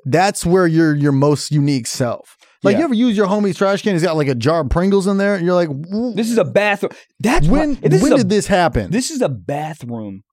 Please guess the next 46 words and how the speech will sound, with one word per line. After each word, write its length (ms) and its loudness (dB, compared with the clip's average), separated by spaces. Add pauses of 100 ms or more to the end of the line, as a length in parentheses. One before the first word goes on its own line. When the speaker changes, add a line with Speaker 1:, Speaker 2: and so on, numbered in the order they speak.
(240)
Speaker 2:
A 40 0
bathroom 840 -2 (100)
trash 380 -4
can, 320 -8 (240)
that 320 -2
says 140 -12
a 60 -14
lot 140 -8
about 280 -12
you. 100 -14 (320)
'Cause 140 -4
you're 80 4
Speaker 1:
That's 160 0
Speaker 2:
like, 80 2
Speaker 1:
what 40 2
I'm 80 0
Speaker 2:
you 60 2
Speaker 1:
saying. 160 4
That's 160 0
what 60 4
I'm 60 4
Speaker 2:
can't 80 -2
Speaker 1:
trying 120 0
to 60 0
get 160 0
to. 280 -8
Speaker 2:
Right. 440 -2
You 120 -6
can't 320 -4
throw, 220 -2
like, 220 0
a 80 -2
bottle 420 -2
of, 60 -4
like, 180 -6
Code 360 -6
Red 300 -4 (220)
in 200 -4
there. 120 -18 (240)
Speaker 1:
Well, 180 0
you 120 0
can, 400 -2
but 100 -2
you're 140 0
like, 240 0
what? 440 0